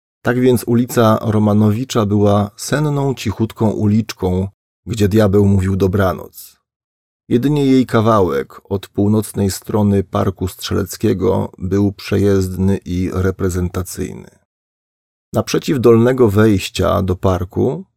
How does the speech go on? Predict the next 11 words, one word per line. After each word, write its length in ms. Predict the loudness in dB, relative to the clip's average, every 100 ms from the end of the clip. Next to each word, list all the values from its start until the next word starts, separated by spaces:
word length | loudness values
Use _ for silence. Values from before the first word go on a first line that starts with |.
| _
znajdował 580 | -6 0 2 2 2 0
się 160 | 0 -4
w 80 | 0
końcu 340 | -2 0 -2
dziewiętnastego 800 | -2 -2 -2 -2 -4 -4 -2 0
wieku 460 | 0 0 0 0 -2
szkolny 600 | -16 -2 0 0 0 -2
ogród 540 | 0 0 0 -2 -4
dla 180 | -4 -4
celów 460 | 0 0 2 0 -6
dydaktycznych 960 | -2 0 0 -2 -2 -4 -2 -4 -4